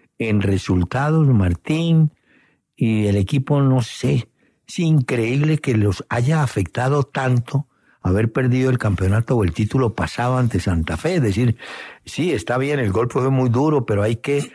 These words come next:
empezar a buscar recuperación y no ha podido salir el equipo, yo.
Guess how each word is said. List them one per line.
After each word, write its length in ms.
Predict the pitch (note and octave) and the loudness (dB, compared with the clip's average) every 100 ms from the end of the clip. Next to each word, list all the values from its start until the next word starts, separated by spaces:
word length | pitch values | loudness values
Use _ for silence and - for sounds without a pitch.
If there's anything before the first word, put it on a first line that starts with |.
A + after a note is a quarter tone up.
| - | -14
empezar 460 | - D3 G2+ G2 A#2 | -6 -2 -2 0 0
a 40 | C3+ | 2
buscar 420 | A#2+ - B2 B2 | 0 -2 -2 0
recuperación 720 | C3+ - G#2+ G#2 G2+ F2+ D3 | -2 -2 -2 0 0 0 0
y 80 | D3 | 2
no 240 | G2+ G#2 A#2 | 2 2 2
ha 120 | C3+ | 0
podido 400 | E3 D3+ C3+ C#3 | 0 2 2 0
salir 320 | B2 G2+ G2+ A2+ | 0 0 0 0
el 60 | |
equipo, 360 | G2+ E2 F#2+ - | -2 -2 -4 -2
yo. 220 | C#2 G#2+ | -2 -4